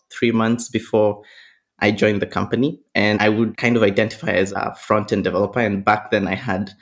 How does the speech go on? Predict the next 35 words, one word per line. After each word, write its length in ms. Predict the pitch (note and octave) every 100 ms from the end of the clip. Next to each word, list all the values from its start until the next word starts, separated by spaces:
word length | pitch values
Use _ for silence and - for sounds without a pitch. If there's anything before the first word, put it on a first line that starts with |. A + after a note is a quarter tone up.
| - _ _ -
little 380 | D#3 D#3+ D3
to 160 | D3 -
no 320 | A2 A2 A#2
knowledge 520 | A#2+ A2+ A2 G#2 G2 -
about 460 | G2 G2+ G2+ - -
databases. 840 | G2+ G#2 - G2+ F2+ F#2 - F2 - - - _
And 300 | - G#2+ G#2
my 180 | G#2 G2+
dad 280 | G2 A2 G#2+
had 260 | - G2 -
tasked 380 | G2+ G2+ -
me 140 | G#2+ G#2
with 220 | G2+ G2+
just 240 | - - -
building 260 | A2+ G#2
a 100 | G#2
tiny 380 | - C3+ C3 B2
inventory 520 | A2+ G#2+ A2+ A2+ G#2+
application. 760 | G#2 - G2 G#2+ A2 G#2 G2+ G2+ -
And 260 | G2 G2+
then 320 | G2+ G2+ G2 -
I 440 | G2 G2 F2+ F#2 - _
saw 240 | - G#2+ -
Prisma 320 | - A#2+ A2+
online, 560 | G#2 G#2 G2+ G#2+ E3 F3
and 80 | -
then 140 | G2 F#2
I 60 |
decided 420 | F2 - F2+ F#2+
to 80 | F#2
try 200 | - F#2+
it 180 | - -
out. 200 | A2 C3
And 240 | G#2+ G2+ -
it 120 | G#2